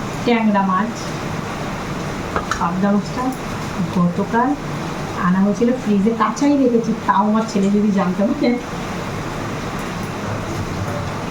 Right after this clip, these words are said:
আর দিদি বাড়ির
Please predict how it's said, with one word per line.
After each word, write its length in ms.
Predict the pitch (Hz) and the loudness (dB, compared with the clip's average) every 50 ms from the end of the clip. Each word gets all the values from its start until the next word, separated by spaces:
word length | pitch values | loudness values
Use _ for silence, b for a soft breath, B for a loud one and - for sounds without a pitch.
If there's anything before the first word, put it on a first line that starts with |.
| - - - - - - - - - - - - - - - - - 151 - - - - - - - - - - - - - - - - - - - - | -6 -6 -6 -6 -6 -6 -6 -6 -6 -6 -6 -6 -6 -6 -6 -6 -6 -6 -6 -6 -6 -6 -6 -6 -6 -6 -6 -6 -4 -4 -4 -4 -6 -6 -6 -6 -4 -2
আর 80 | - 185 180 | 0 2 2
দিদি 260 | 214 196 208 226 220 | 4 4 6 4 6
বাড়ির 160 | 214 214 | 4 4